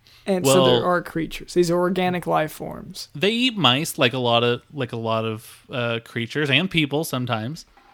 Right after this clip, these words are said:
Speaker 2: Um, unfortunately, the mice are also kinda mixed in with the fog and the creatures. So
Speaker 1: Oh.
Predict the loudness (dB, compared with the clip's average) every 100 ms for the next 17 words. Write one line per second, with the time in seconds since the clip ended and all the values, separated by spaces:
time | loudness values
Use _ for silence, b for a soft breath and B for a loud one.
0 | b b _ 2 4 2 0 0 -2 0
1 | 0 0 -2 -2 -4 -6 -6 -6 -6 -6
2 | -6 -4 -4 -6 -8 _ _ -8 -6 -6
3 | -8 -8 -10 -10 -12 -8 -8 -10 -12 -16
4 | -18 -14 -12 -12 -14 -16 -16 -20 _ _
5 | _ _ _ _ _ -8 -2 2 4 4
6 | 2 0 -2 -8